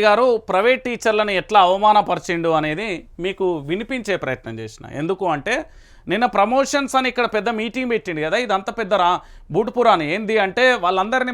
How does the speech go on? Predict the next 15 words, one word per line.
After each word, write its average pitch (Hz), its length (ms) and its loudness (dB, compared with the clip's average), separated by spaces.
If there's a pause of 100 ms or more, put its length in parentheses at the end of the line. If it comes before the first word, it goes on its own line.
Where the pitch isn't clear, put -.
మచ్చిక 196 240 -2 (100)
చేసుకునే 220 360 -2 (100)
ప్రయత్నం 165 380 0
అన్నట్టు. 110 260 -10 (280)
ఇది 190 180 -2
మీకు 214 300 -4
వాస్తవాలు 233 520 2
గ-, 160 100 0 (140)
గ్రహించాలి. 160 440 -2 (420)
ప్రభుత్వ 190 400 2 (220)
ఉద్యోగులనేమో 240 600 2 (200)
ఆకాశానికి 233 640 0
ఎత్తిండు, 156 340 -4 (440)
ప్రైవేట్ 254 360 2
టీచర్లను 233 460 -4